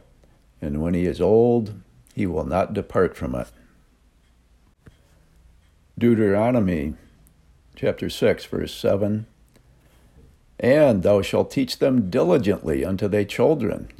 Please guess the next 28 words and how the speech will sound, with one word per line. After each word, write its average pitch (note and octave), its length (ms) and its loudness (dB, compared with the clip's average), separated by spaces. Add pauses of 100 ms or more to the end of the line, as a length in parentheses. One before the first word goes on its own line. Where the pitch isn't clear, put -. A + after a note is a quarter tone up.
(340)
and F#2 220 -2
shalt - 360 -2
talk E3 300 0
of F#2+ 160 2
them E2 220 -4
when E2 160 -4
thou E2 180 -2
sittest C3 560 -4
in A#2 140 0
thine A2+ 220 0
house, E2+ 440 -4 (720)
and D2+ 220 -8
when F#2 140 -4
thou E2+ 180 -2
walkest A#2+ 520 -2
by B2+ 140 4
the C3 120 2
way, C#3 500 2 (520)
and C#2+ 180 -8
when D2+ 240 -4
thou C#2+ 200 -2
liest G2 480 0
down, A#2+ 560 0 (480)
and C2+ 200 -10
when D#2 200 -8
thou C2 260 -6
risest F#2+ 560 -4
up." - 340 -4